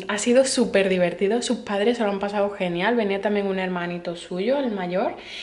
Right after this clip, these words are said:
eh, y se lo han pasado genial. Ha cogido el merengue, eso. Ya veréis la foto. Mm, que por cierto, ahora aprovecho para deciros que si queréis ver mi trabajo, seguidme en Instagram o en Facebook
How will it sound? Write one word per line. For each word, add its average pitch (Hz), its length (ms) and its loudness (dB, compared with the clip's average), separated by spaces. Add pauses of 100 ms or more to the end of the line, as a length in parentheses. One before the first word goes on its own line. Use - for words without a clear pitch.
(320)
eh, 190 500 4
y 196 100 2
se 190 140 0
lo 180 60 4
han 185 120 2
pasado 180 380 0
genial. 160 380 -6
Ha 151 100 -6
cogido 165 440 -10
el 160 140 -8
merengue, 185 600 -8
eso. - 200 -12 (960)
Ya 196 200 2
veréis 208 300 4
la 185 100 2
foto. 160 340 -4 (420)
Mm, 220 200 8
que - 560 0 (100)
por 202 80 6
cierto, 208 460 2
ahora 180 360 2
aprovecho 202 520 4
para 202 160 4
deciros 190 340 2
que 208 140 0
si 175 140 -4
queréis 180 360 0
ver 220 240 4
mi 170 160 -4
trabajo, 214 840 0
seguidme 160 400 -4
en 180 80 -2
Instagram 214 580 0 (360)
o 175 80 0
en 160 120 0
Facebook 185 580 0